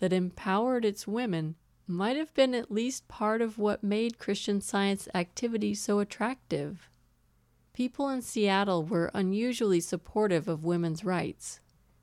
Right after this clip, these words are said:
Washingtonian women had been voting sporadically since eighteen eighty-three and permanently since nineteen ten,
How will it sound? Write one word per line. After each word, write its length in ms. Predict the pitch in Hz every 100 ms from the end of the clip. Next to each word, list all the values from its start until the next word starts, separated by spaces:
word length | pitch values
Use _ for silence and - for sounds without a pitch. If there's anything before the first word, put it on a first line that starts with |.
| _
Washingtonian 960 | 175 165 - 175 - 220 208 202 190 185
women 360 | 185 185 196 214
had 180 | 175
been 200 | 175 175
voting 600 | 160 170 170 180 196 220 -
sporadically 840 | - 180 180 202 247 233 190 165
since 360 | 160 185 165 -
eighteen 400 | 175 175 185 180
eighty-three 720 | 165 160 151 208 214 165 156 - _ _ -
and 200 | 208 208
permanently 680 | 269 254 175 - 165 151
since 380 | 147 175 165 -
nineteen 440 | 180 160 - 165 151
ten, 480 | 208 190 160 165